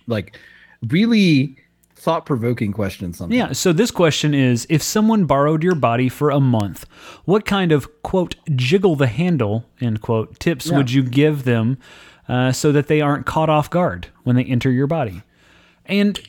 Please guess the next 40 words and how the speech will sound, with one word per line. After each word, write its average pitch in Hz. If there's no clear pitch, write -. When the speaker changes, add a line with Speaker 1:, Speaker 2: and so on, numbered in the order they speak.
Speaker 2:
I 185
will 190
say 170
the 135
thread 170
at 156
Red, 143
<laughs> -
the, 120
the 110
thread 101
at 98
Red, 98
the 127
Reddit 160
thread, 127
um, 113
that, 123
that, 123
uh, 107
Troy 139
said, 120
"Don't 143
worry 131
about 117
those 107
comments. 117
Let 120
me 110
hit 110
you 117
with 107
mine." 117
I 147
will 208
say 123
there 202
are 175
some 117
dandies 117